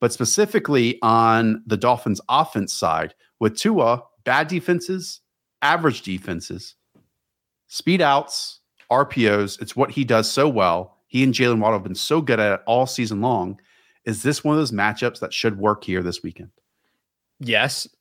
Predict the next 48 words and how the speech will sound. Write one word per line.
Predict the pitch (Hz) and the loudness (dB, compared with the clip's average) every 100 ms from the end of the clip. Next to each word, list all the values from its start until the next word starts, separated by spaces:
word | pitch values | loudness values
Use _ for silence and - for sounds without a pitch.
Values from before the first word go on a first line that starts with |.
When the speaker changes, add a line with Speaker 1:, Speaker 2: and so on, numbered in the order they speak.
| _ | _
Speaker 2:
uh, | 117 110 104 101 - | 2 4 4 2 0
I | 113 | -2
think | 120 | -2
it | 110 | -4
should. | - 123 135 160 - | 0 2 2 0 -2
And | 127 127 127 123 117 110 - _ _ _ - | 0 2 4 2 0 -6 -14 _ _ _ -4
just | 131 | -2
going | 143 135 127 | 2 0 2
back | 117 131 | 0 -2
to | - | -4
put | 127 | -8
some | 110 | -4
numbers | 113 131 117 113 | 0 0 0 -2
on | 107 104 107 113 | -4 -4 -6 -10
the | 110 | -6
R | 104 120 | -2 -2
P | 117 113 | 0 0
Os | 123 127 117 113 | 2 2 0 -4
in | 107 | -8
the | 98 | -8
screens, | - - 131 127 110 110 - - - _ | -6 -2 0 0 -2 -8 -12 -20 -20 _
he's | 123 | -2
averaging | 151 196 208 131 | 0 0 -2 -4
fifty-nine | - 160 156 180 123 113 127 | -2 -2 -2 -2 0 2 0
yards | 113 107 127 | 0 0 0
per | - | -4
game | 110 104 110 - | -6 -4 -2 -2
on | 107 | -4
screens | 107 - 113 117 | -6 -6 -6 -4
and | 113 | -2
R | 107 | -2
P | 107 101 | -2 -2
Os. | 90 110 131 - - _ - | 0 0 -2 -8 -16 _ -4
That's | 127 - | -2 0
by | 151 | -2
far | 135 123 120 | 0 2 2
the | 131 | 0
most | 107 110 - | 0 0 0
in | 123 | -4
the | 104 | -4
league. | 101 117 143 | -4 -10 -8
Second | - - 135 175 151 | -4 -2 0 -2 -2
most, | 170 202 220 - _ _ | 0 0 -2 -10 _ _
it | 127 | -4
goes | 123 | -2
from | - 104 | -2 -8
fifty-nine | - 170 196 185 165 185 | -4 -4 -2 -2 -2 -2
yards | 185 185 196 - | 0 0 -2 -8